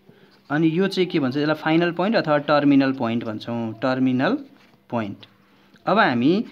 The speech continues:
यो इनिसियल पोइन्टबाट यो टर्मिनल पोइन्टमा पुग्नलाई हामी पहिला कहाँ पुग्नुपर्ने हुन्छ त? एबाट ओमा पुग्नु पऱ्यो, त्यसपछि ओबाट एममा पुग्नु पऱ्यो।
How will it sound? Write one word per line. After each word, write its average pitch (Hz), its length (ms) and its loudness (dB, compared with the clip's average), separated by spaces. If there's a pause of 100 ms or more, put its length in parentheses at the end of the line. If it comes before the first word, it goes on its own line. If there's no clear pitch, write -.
(200)
यो 185 240 0
इनिसियल 190 540 0
पोइन्टबाट 151 440 2
यो 180 320 2
टर्मिनल 165 480 2
पोइन्टमा 143 360 2
पुग्नलाई 123 720 2 (1800)
हामी 139 160 2
पहिला 208 280 2
कहाँ 226 180 0
पुग्नुपर्ने 160 420 4
हुन्छ 117 160 -2
त? 107 200 -8
एबाट 170 340 2
ओमा 175 360 2
पुग्नु 170 260 0
पऱ्यो, 175 240 2 (360)
त्यसपछि 156 360 -4
ओबाट 156 400 2
एममा 123 360 0
पुग्नु 110 240 -8
पऱ्यो। 107 300 -4